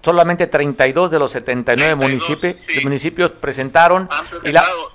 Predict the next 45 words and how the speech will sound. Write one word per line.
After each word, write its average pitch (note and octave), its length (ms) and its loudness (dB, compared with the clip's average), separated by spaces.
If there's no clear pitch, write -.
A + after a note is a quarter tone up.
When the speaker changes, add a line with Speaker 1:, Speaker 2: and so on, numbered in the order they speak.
Speaker 1:
y D#3 80 0
la E3 160 8
pregunta F#3+ 480 6
Speaker 2:
Hay G3 140 10
Speaker 1:
es, - 180 2
Speaker 2:
más, A3 180 -4
¿eh? A3+ 180 -2
Speaker 1:
oye, F#3 300 2
y D#3+ 120 0
Speaker 2:
Pero E3 120 8
Speaker 1:
la - 80 4
pregunta G3+ 500 6
es, G3+ 420 2
en, D#3+ 160 -4
eh, E3+ 140 0
Roberto, F#3 540 6
los F3 280 6
que E3+ 100 0
no F#3+ 200 2
presentaron, F3+ 580 4
que D3+ 60 -4
ya E3+ 120 6
se D#3+ 100 0
les D#3+ 140 2
venció D3+ 220 2
el D#3 100 2
plazo, D#3+ 380 4
¿tomaría D#3 600 4
la D#3 80 6
ley D#3 200 2
de D#3 80 -8
ingresos D#3 540 2
de D3 160 6
la D3+ 100 8
anterior C#3+ 260 6
administración? C#3+ 760 0
Speaker 2:
La D#3+ 160 0
estatal, F#3 720 -4
pero D#3+ 220 -2
también F3 580 -4
los F3+ 160 -10
criterios F3+ 560 -8
de D#3 80 -12
la D3 80 -4
estatal, D#3+ 580 -8